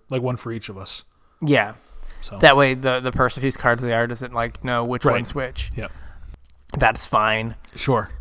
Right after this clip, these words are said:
Speaker 2: Whatever. I think it's
Speaker 1: What's your preference?
Speaker 2: I always just do, like, high roll.
Speaker 1: I do too. I
Speaker 2: Like
Speaker 1: like, I like it easy. I like that everybody knows what's going on.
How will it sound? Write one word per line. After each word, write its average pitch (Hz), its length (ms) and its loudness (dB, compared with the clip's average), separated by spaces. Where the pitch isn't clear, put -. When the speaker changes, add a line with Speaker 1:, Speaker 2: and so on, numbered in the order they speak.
Speaker 2:
Whatever. 131 280 6
I 143 100 6
think 190 240 6
it's - 400 0
Speaker 1:
What's 147 200 2
your 135 100 4
preference? - 580 -6
Speaker 2:
I 147 120 -2
always 165 200 4
just 120 240 -2
do, 127 140 -2
like, 113 200 -2
high 110 180 -4
roll. 113 400 -2
Speaker 1:
I 139 100 4
do 117 140 2
too. 107 300 -4
I 135 60 4
Speaker 2:
Like 139 100 8
Speaker 1:
like, 127 300 4
I 131 60 4
like 139 220 6
it 127 120 0
easy. 156 520 6
I 143 40 4
like 131 280 6
that 139 160 4
everybody 143 460 6
knows 139 320 6
what's 135 180 2
going 131 320 4
on. 131 300 4